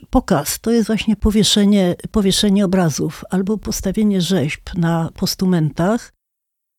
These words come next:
jakiegoś artysty, prace z lat od do. To są wystawy typu właśnie galeria komercyjna albo wystawy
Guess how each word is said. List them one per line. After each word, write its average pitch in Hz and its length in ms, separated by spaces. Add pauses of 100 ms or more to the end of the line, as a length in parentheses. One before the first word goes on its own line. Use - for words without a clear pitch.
(180)
jakiegoś 277 460
artysty, 170 760 (440)
prace 202 360
z 156 80
lat 170 320
od - 560
do. 135 340 (1160)
To 370 120
są 254 240
wystawy 160 600 (300)
typu 147 460 (120)
właśnie 135 480
galeria 139 520
komercyjna 180 1000
albo 214 340
wystawy 156 720